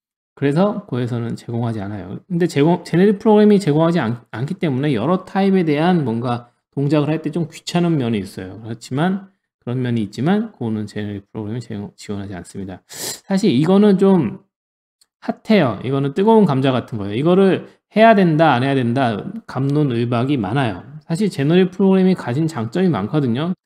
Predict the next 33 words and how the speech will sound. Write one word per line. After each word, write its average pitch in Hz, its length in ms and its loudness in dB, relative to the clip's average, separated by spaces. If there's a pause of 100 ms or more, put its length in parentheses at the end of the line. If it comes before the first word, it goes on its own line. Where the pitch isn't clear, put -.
(440)
그와 156 200 4
동시에 160 540 4
많은 131 320 -2
단점을 160 460 2
가지고 120 280 -4
있기 101 240 -10
때문에 110 500 -4
고에선 120 340 -4
지원하지 120 400 -6
않아요. 95 260 -8
근데 120 260 -4
이게 127 360 -2 (400)
고가 147 440 2
이 135 220 -4
점 175 240 2
영에 147 300 0
들어갈 135 420 -4
거다라는 131 600 0
얘기가 120 340 -4
있어요. 87 320 -10
제너릭 107 400 -10
프로그램이 120 760 -8
고 - 160 -10
이 95 140 -10
점 98 160 -8
영에. 120 360 -8 (280)
그거는 127 400 -8 (120)
두고 123 220 -4
봐야 113 240 -6
될 107 120 -8
것 - 100 -12
같습니다. 92 500 -12
근데 143 420 -6